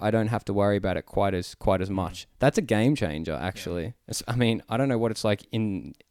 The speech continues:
Speaker 1: in New York, but in, in Australia, it was genuinely, I was walking, changing the side of the street that I was walking on to get more shade. So I,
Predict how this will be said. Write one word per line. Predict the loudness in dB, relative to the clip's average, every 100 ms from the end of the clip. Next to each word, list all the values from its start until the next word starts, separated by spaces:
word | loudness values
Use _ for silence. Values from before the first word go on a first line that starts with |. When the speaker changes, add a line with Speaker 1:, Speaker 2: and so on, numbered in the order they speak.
| _ _ -6
Speaker 1:
in | -2
New | -2
York, | 0 0 0
but | -4
in, | -4 -2 -2 -4 -8 -12
in | -6 -6
Australia, | -4 -2 0 0
it | -2
was | -6 -4
genuinely, | -2 0 0 -2 -4
I | -2
was | -4 -4 -12 -20 -20 _ _ 0
walking, | 4 4 4 0 0 -2
changing | 4 6 6
the | 4
side | 2 2 2
of |
the | 0
street | -4 -2
that | 0
I | 0
was | 2
walking | 2 2 2
on | -2
to | -2
get | -2 0
more | 0 0
shade. | 0 0 -2 -6 -12 _ _ -16 -8
So | -2 0
I, | 2